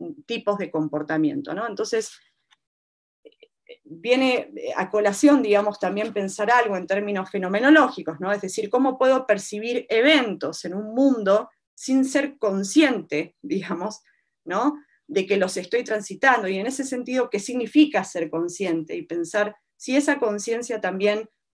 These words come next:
no es un efecto, ¿no? Esa conciencia que parece una conciencia sintiente individual y particular, no es efecto, digamos, de todo este entramado significativo de un modo de ser en el mundo que nos determinan esas afecciones, ¿no?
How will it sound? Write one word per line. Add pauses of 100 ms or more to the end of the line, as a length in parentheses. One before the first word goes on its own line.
no
es
un
efecto,
¿no?
Esa
conciencia
que
parece (100)
una
conciencia
sintiente
individual
y
particular, (800)
no
es
efecto,
digamos,
de
todo
este
entramado
significativo
de
un
modo
de
ser
en
el
mundo
que
nos
determinan
esas
afecciones,
¿no?